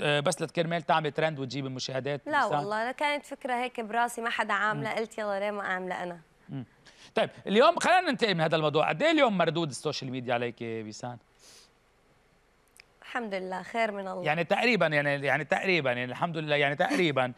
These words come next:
Speaker 1: <laughs> مش من عيني، بس إنه تقريبًا عندك ح-، بيتابعك عشرة مليون، عشرة مليون بيتابعك، قد إيه م-، أول شيء اليوتيوب، السوشيال ميديا هي م-، م-،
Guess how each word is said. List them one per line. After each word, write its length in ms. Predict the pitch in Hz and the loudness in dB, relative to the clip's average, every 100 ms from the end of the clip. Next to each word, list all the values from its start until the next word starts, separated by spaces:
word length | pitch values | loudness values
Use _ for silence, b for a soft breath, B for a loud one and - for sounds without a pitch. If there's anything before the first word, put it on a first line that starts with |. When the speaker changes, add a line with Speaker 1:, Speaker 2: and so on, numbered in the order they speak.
| - | -12
Speaker 1:
<laughs> 160 | - | -10
مش 180 | 185 196 | -4 -2
من 140 | 220 | 2
عيني، 260 | 220 240 196 | 4 4 4
بس 120 | 175 | 0
إنه 100 | 202 | -2
تقريبًا 360 | 190 233 247 220 | 0 2 2 2
عندك 220 | 220 214 | 0 -2
ح-، 140 | - | -2
بيتابعك 420 | 202 185 220 196 175 | 0 4 4 4 4
عشرة 300 | 185 175 175 | 2 2 4
مليون، 720 | 170 175 175 170 160 165 165 B B B - | 4 6 8 8 8 6 2 B B B 2
عشرة 320 | 226 262 226 | 2 4 4
مليون 320 | 214 220 214 | 6 6 6
بيتابعك، 500 | 185 185 160 147 156 | 4 4 4 4 2
قد 180 | 190 170 | 0 4
إيه 120 | 277 | 4
م-، 260 | 262 214 196 - | 4 -4 -8 0
أول 360 | 226 226 277 269 | 2 6 6 6
شيء 300 | 311 311 - | 4 4 2
اليوتيوب، 540 | 214 277 - 254 - | 2 2 0 -2 0
السوشيال 440 | 190 156 254 269 | -2 2 2 2
ميديا 220 | 262 277 247 | 0 2 4
هي 80 | |
م-، 320 | 214 233 220 190 | 4 2 2 0
م-، 160 | 180 | 0